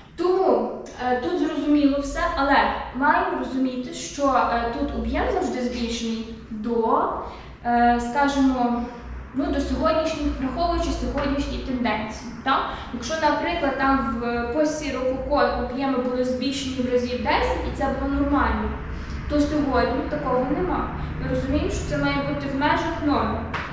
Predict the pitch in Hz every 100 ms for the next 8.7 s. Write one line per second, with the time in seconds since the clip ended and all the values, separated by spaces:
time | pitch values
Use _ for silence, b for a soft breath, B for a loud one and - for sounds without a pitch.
0 | - 392 370 302 - 254 233 240 233 226
1 | 220 220 220 - 370 349 294 254 254 247
2 | 247 285 240 - 247 240 233 240 233 220
3 | 220 233 233 - 240 - 339 - B B
4 | B 269 - 240 233 - 262 - - -
5 | - - - - 294 269 262 269 - -
6 | 381 285 226 247 302 302 - 247 269 294
7 | 294 - B B B 240 254 - 262 285
8 | 269 233 247 247 220 - -